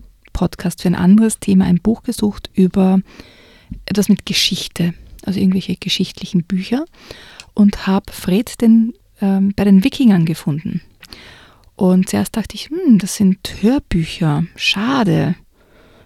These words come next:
Warum gibt's da keine Bücher dazu?“ Und dann habe ich gesehen, Fred bei den Wikingern gibt es als Buch. Da dachte ich, „Ah, super.“ Habe ich was gefunden, habe ein bisschen hineingelesen, was man so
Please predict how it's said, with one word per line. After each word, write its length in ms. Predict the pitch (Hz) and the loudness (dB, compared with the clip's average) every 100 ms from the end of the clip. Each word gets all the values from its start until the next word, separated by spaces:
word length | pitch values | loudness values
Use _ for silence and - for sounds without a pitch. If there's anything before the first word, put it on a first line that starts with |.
| _ | _
Warum 140 | 196 214 | -2 -2
gibt's 220 | 226 - | -2 -6
da 80 | 214 | -6
keine 240 | - 202 | 0 0
Bücher 320 | - 294 - | 4 0 2
dazu?“ 260 | 220 - 196 | -2 -2 2
Und 100 | 208 | 4
dann 160 | 214 233 | 6 4
habe 120 | 269 | 0
ich 80 | - | -4
gesehen, 340 | 233 233 233 - _ _ _ | -2 0 0 -2 _ _ _
Fred 380 | - - 220 - | -6 -2 -2 -2
bei 80 | 208 | 2
den 180 | 175 | 2
Wikingern 380 | 196 - 233 202 | 2 -4 2 2
gibt 180 | 196 - | 0 -8
es 80 | - | -6
als 180 | 147 - | -6 -6
Buch. 500 | - 180 139 - - - _ | 2 2 2 -4 -16 -20 _
Da 100 | - | -18
dachte 120 | - | -16
ich, 40 | - | -8
„Ah, 220 | 143 170 | -6 -4
super.“ 480 | - - 208 - 202 - - - - | -6 -2 -2 0 -4 -10 -18 -18 -4
Habe 120 | 196 | -2
ich 140 | 185 | -2
was 120 | 196 | -6
gefunden, 540 | - 190 240 254 254 208 | -6 -4 2 4 4 2
habe 120 | 202 | 2
ein 80 | 190 | 2
bisschen 260 | 202 190 | 0 2
hineingelesen, 840 | 185 175 165 196 233 233 214 214 220 | 4 4 4 4 4 4 2 2 0
was 140 | 202 | 0
man 80 | 190 | -2
so 280 | - 180 | -2 -4